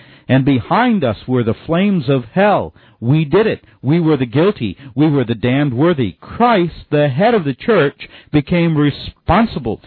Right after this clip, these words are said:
He became accountable for us. He came forward in the will of God, and he said,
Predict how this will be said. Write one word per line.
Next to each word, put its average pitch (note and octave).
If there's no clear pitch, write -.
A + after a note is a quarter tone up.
He D#3
became D3+
accountable F3+
for B2
us. E2+
He B2
came E3
forward F3
in C3
the B2+
will D#3+
of D#3+
God, D3+
and C3
he C3+
said, D3+